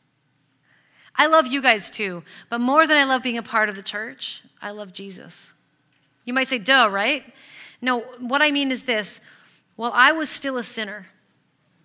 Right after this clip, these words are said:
Jesus died for me. When I couldn't have cared less about him, he paid the ultimate price for me.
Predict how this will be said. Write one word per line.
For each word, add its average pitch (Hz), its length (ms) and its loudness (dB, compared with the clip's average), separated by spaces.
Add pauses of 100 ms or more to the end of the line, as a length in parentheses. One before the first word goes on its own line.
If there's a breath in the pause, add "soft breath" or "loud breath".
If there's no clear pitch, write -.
(580)
Jesus 226 340 -4
died 190 260 -2
for 190 140 -12
me. 180 240 -18 (1300 loud breath)
When 247 160 4
I 277 80 10
couldn't 294 260 0
have 285 140 -2
cared 262 260 2
less 226 260 0
about 220 240 -2
him, 208 340 -8
he 262 200 -6
paid 240 320 -6
the 220 120 -6
ultimate 208 420 -8
price 196 580 -6
for - 180 -12
me. 185 280 -18